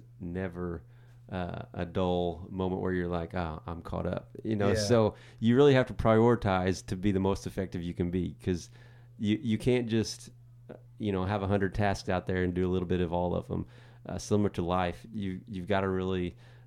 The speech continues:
Speaker 1: uh, be able to focus in on specific areas and be very productive in, in those areas rather than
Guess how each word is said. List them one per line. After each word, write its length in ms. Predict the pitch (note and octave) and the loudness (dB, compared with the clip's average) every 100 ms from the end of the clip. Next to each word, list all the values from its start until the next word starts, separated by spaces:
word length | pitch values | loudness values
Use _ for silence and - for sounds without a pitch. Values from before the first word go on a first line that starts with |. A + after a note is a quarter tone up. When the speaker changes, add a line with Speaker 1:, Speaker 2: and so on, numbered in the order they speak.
| - | -10
Speaker 1:
uh, 200 | E2+ E2 | -8 -4
be 140 | E2 | -2
able 180 | G2 F2+ | 0 -2
to 160 | - F2+ | -8 -10
focus 480 | - G2 F#2+ - | -4 -2 -2 -2
in 300 | F#2 F#2 F2+ | 0 0 0
on 320 | F2+ F2 F2 - - - - | -2 -2 -4 -8 -16 -18 -16
specific 500 | - - G#2+ F2+ G2+ | -12 -6 -4 -4 -2
areas 520 | G2 F#2 F2 F2+ D#2 | -2 -2 -2 -4 -4
and 280 | - E2+ E2 | -4 -4 -2
be 160 | F#2 | -4
very 260 | E2+ F2+ F2+ | -2 -2 -2
productive 580 | E2+ D#2+ F2 F2+ F#2 D#2+ | -2 -2 -2 -2 -6 -6
in, 100 | F#2 - | -8 -6
in 100 | F#2 | -4
those 180 | E2+ D#2+ | -2 -2
areas 380 | F2+ E2+ E2+ D#2+ | -2 -2 -4 -4
rather 240 | E2+ E2+ | -4 -4
than 220 | D#2+ E2+ | -4 -6